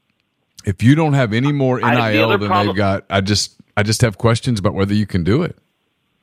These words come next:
Speaker 2: I think the other problem with projecting their next eighteen months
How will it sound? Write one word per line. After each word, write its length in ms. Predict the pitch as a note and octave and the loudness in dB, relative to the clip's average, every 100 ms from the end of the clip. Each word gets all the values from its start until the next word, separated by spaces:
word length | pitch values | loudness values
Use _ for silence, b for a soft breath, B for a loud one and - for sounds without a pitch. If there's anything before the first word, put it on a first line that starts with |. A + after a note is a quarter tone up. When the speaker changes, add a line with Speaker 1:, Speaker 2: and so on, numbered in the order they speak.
| _ _ _ _ _ _ _ _ _ _ _ _ - | _ _ _ _ _ _ _ _ _ _ _ _ -6
Speaker 2:
I 100 | C3 | -4
think 240 | - G#3+ | -2 -2
the 140 | F#3+ C#3 | 0 0
other 220 | C3 C#3 | 0 0
problem 440 | - B2+ A#2+ B2 | 0 0 0 0
with 160 | A2 G2+ - | -2 -2 -4
projecting 840 | - G2+ A2+ A2 - A#2 G#2+ G2 G2 | -4 -2 2 0 0 -2 -2 -4 -2
their 160 | G#2+ | 0
next 320 | A2 G#2+ - - | 2 -2 -2 -2
eighteen 460 | G#2+ - B2 G#2+ | 0 0 -4 -2
months 320 | F#2 G2 G#2+ | 0 0 0